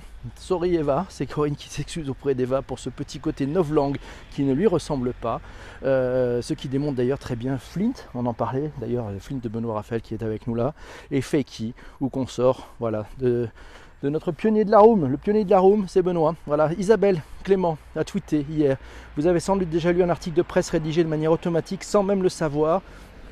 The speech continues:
La technologie dé-, la technologie développée par Syllabs, euh, et le conf-, euh, ouais, fait partie des outils qui rendent possible cette prouesse. » Oui, Syllabs, on en parlera, l'intelligence artificielle, elle s'invite aussi dans les médias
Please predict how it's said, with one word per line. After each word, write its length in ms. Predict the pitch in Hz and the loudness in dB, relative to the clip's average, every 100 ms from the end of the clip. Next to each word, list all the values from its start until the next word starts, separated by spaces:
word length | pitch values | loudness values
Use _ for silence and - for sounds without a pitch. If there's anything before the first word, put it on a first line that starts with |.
| - - - - | -18 -18 -12 -2
La 120 | 135 | 0
technologie 680 | 135 - 170 - 156 147 156 | 2 2 0 0 0 2 0
dé-, 180 | 127 143 - | 0 -2 0
la 120 | 143 | -2
technologie 500 | - 208 196 190 156 | 0 -4 0 0 0
développée 360 | 151 151 160 156 | 0 2 0 -2
par 180 | 120 - | -6 -6
Syllabs, 420 | - 208 147 135 - - - - - - | -4 2 2 0 -8 -16 -18 -20 -8 0
euh, 720 | 139 131 127 127 123 123 123 | 2 4 4 2 2 0 2
et 120 | 170 | 2
le 460 | 151 143 135 127 120 | 2 2 4 2 0
conf-, 220 | 202 - | -4 -4
euh, 100 | 131 127 | -4 -2
ouais, 180 | 135 165 | 0 0
fait 140 | - | 0
partie 320 | 170 165 - 139 | -2 -4 -4 -4
des 220 | 123 220 | -4 -4
outils 260 | - 190 | -6 -8
qui 120 | - 143 | -6 -4
rendent 200 | 131 120 | -4 -4
possible 480 | 151 - 175 139 | -6 -6 -8 -10
cette 220 | - - - - | -6 -6 -8 -14
prouesse. » 640 | - 175 143 160 - - - - - - | -8 -2 0 -2 -6 -14 -18 -20 -18 -4
Oui, 160 | 131 - - | 0 0 -4
Syllabs, 460 | 139 - 143 151 165 | -12 -8 -2 0 0
on 120 | 147 160 | -2 -4
en 80 | |
parlera, 260 | - 151 151 | 0 0 2
l'intelligence 540 | 160 151 151 151 156 | 0 -2 -4 -4 -6
artificielle, 560 | 151 - 131 - 165 156 | -8 -10 -10 -2 2 2
elle 60 | 127 | 2
s'invite 340 | 156 147 165 | -2 -2 -4
aussi 220 | 160 - | -4 -2
dans 100 | 180 | 0
les 140 | 160 156 | 0 -2
médias 460 | 143 127 127 156 | -2 0 0 0